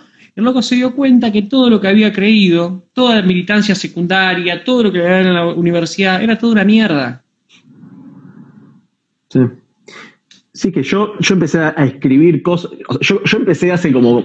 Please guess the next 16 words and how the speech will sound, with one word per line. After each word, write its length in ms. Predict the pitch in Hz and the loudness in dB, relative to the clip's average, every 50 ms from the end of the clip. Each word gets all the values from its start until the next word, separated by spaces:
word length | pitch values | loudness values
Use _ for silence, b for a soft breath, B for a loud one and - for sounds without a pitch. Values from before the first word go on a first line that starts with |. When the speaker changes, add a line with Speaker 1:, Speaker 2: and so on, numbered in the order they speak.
| - | -2
Speaker 2:
once 560 | - 170 190 196 196 190 180 - - 165 147 143 | -2 0 0 2 2 2 0 0 0 0 0 2
años, 460 | 156 165 170 180 196 214 208 - B B B B B | 2 4 4 4 2 2 0 -4 B B B B B
creo 120 | - 156 | -2 0
que 80 | 143 139 | 0 2
fue 80 | 151 | 2
en 40 | 143 139 | 2 2
dos 80 | 127 | 4
mil 100 | 139 131 | 4 4
nueve, 380 | 135 147 160 175 196 214 208 208 B B B B | 4 4 4 2 2 0 -2 -4 B B B B
a 100 | - 139 | -8 -6
escribir 300 | 139 - 143 170 180 175 | -4 -2 -2 0 0 0
cosas 240 | 185 208 - 185 - | 0 0 0 0 0
en 80 | 165 | 2
mi 80 | 160 156 | 2 2
propio 240 | 147 196 160 190 170 | 2 2 0 0 0
Facebook, 500 | - 220 202 180 143 165 175 170 - | 0 0 0 2 2 2 0 0 -2